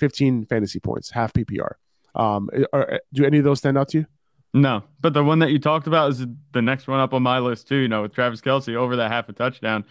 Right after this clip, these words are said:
Speaker 2: Um, he's gonna be Patrick Mahomes' first and last read. And, you know, maybe Marquez Valdes-Scantling popped up for the first time all season,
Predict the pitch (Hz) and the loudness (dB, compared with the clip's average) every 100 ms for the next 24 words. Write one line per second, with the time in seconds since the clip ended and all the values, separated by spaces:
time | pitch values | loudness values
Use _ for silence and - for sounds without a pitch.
0 | _ _ _ 104 113 107 101 - 139 180 | _ _ _ 0 2 0 -2 -8 -4 0
1 | 233 220 185 190 185 175 175 156 165 151 | 2 4 2 0 0 -2 0 0 0 -2
2 | 147 - 147 156 - 143 147 139 139 139 | -6 -2 0 0 -4 -2 0 2 0 -2
3 | 156 185 92 - - 151 156 147 165 170 | -2 -2 -4 -12 -8 -4 0 0 0 0
4 | 165 165 160 151 135 147 139 - 143 143 | 0 0 0 -2 0 0 -2 -2 -4 -2
5 | 123 127 127 - 117 - - 120 - 127 | -2 -2 -2 0 0 -2 -8 -8 -4 -4
6 | - 131 127 123 - 135 113 110 | -2 -2 0 -2 -2 -4 -4 -6